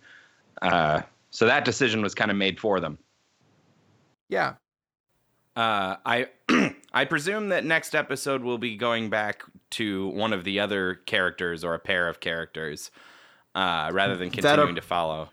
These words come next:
Speaker 1: Ty and Matt.
Speaker 3: Or possi-, well, possibly maybe wrapping in a, the third character into Ty and Matt, or
Speaker 1: That's
Speaker 3: possibly cutting
Speaker 1: possible.
Speaker 3: to, like, another pair.
Speaker 1: Mm-hmm. Yeah. I mean, I, I, I like this. You know, I mean, we, we talked about not really enjoying that first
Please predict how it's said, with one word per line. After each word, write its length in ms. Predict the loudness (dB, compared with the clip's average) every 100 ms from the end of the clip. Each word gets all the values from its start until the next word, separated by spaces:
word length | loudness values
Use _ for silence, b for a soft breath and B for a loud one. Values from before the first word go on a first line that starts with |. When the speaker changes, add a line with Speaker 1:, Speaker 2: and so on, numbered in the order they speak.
| _
Speaker 1:
Ty 200 | 0 0
and 100 | -2
Matt. 160 | 0
Speaker 3:
Or 140 | 2 2
possi-, 440 | 4 4 4 0
well, 260 | 4 4 4
possibly 480 | 4 2 2 0 2
maybe 200 | 4 4
wrapping 440 | 4 2 2 2
in 320 | 0 0 -2 -4
a, 80 | -4
the 200 | -4 -2
third 260 | 0 -2
character 420 | -2 -2 -2 -2 -2
into 320 | -2 -4 -8
Ty 220 | -4 -2
and 100 | -2
Matt, 240 | -2 -2 -4 -2
or 100 | 0
Speaker 1:
That's 100 | 2
Speaker 3:
possibly 380 | 0 2 2 2
cutting 300 | 2 2 0
Speaker 1:
possible. 40 | 0 0
Speaker 3:
to, 40 | 0
like, 120 | 2
another 240 | 0 0 -2
pair. 380 | -2 -2 -4 -8 b b b b b _ -6
Speaker 1:
Mm-hmm. 320 | -4 -4 -6 -8 _ _ _ _ _ _ _
Yeah. 320 | 0 0 0 -6 _ _ _ _ _ _ _
I 40 | 0
mean, 80 | 2
I, 320 | 0 0 -2
I, 40 | 0
I 60 | 2
like 240 | 2 0
this. 280 | 0 0 -2
You 60 | -2
know, 80 |
I 40 | 0
mean, 360 | -2 -2 -2
we, 120 | -2 -4
we 160 | -4
talked 280 | 0 0 0
about 320 | 0 0 0
not 300 | 0 2 2
really 220 | 0 0
enjoying 400 | 0 0 0 2
that 160 | 0 -2
first 480 | -2 0 0 -8